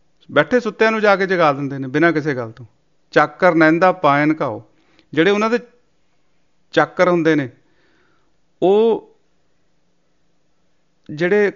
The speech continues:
ਘਾਵ ਕਰਦੇ ਨੇ, ਸ਼ਿਕਾਰ ਕਰਦੇ, ਉਹਨਾਂ, ਉਹਨਾਂ ਦਾ ਰੱਤ ਚੱਟ ਲੈਂਦੇ ਨੇ, ਖੂਨ। "ਰਤ ਪਿੱਤ ਕੁੱਤਿਓ ਚੱਟ ਜਾਓ।" ਸੋ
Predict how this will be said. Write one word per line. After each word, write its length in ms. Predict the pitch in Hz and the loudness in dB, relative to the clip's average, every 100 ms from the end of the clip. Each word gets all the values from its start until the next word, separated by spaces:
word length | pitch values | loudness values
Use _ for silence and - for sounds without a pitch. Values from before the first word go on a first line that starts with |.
| - | 2
ਘਾਵ 260 | 190 151 | 4 4
ਕਰਦੇ 360 | 151 165 147 160 | 2 0 2 0
ਨੇ, 180 | 139 117 - _ _ | -2 -6 -18 _ _
ਸ਼ਿਕਾਰ 420 | - - 147 156 | -18 0 4 4
ਕਰਦੇ, 240 | 165 165 190 | 2 0 0
ਉਹਨਾਂ, 260 | 196 208 | 0 -2
ਉਹਨਾਂ 260 | 202 180 208 | -2 -2 0
ਦਾ 100 | 190 | 0
ਰੱਤ 500 | 151 143 151 - 135 - _ _ _ | 0 -2 -2 -4 -10 -12 _ _ _
ਚੱਟ 240 | - 135 135 | -4 -2 -2
ਲੈਂਦੇ 260 | 131 123 | -4 -4
ਨੇ, 100 | 127 | -6
ਖੂਨ। 380 | 123 123 110 110 - | -6 -10 -10 -12 -8
"ਰਤ 240 | 131 139 175 | -2 -2 -2
ਪਿੱਤ 260 | - 165 | -4 -6
ਕੁੱਤਿਓ 480 | 139 139 - 156 185 175 _ _ - | -6 -6 -2 -4 -4 -12 _ _ -6
ਚੱਟ 220 | 156 156 | -6 -6
ਜਾਓ।" 280 | 120 98 92 _ _ _ _ _ _ _ _ _ _ _ _ | -12 -14 -20 _ _ _ _ _ _ _ _ _ _ _ _
ਸੋ 480 | - 170 175 - | -2 0 0 -4